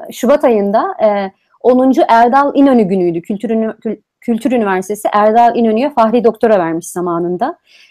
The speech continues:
E, ve onu her sene anıyorlarmış. E, bu sene de beni, e, davet etmişlerdi. E, çok güzel bir sunum yaptık ve aslında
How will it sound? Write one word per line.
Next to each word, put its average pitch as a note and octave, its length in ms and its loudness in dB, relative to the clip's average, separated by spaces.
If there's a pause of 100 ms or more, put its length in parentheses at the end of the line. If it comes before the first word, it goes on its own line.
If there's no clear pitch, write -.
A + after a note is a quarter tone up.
(100)
E, G#3+ 180 2
ve B3 100 2
onu C4 200 2
her C4+ 220 2
sene C#4 220 -2
anıyorlarmış. A#3 840 0 (400)
E, G3+ 220 2
bu B3 140 2
sene B3+ 280 0
de A#3 100 0
beni, B3+ 300 4
e, F#3+ 340 -2
davet F3+ 320 -2
etmişlerdi. F3 800 -8 (100)
E, G3 200 -8
çok - 260 -8
güzel C4+ 380 2
bir C4+ 100 2
sunum B3+ 300 -2
yaptık F#3 360 -2
ve C#4 100 2
aslında C4+ 420 0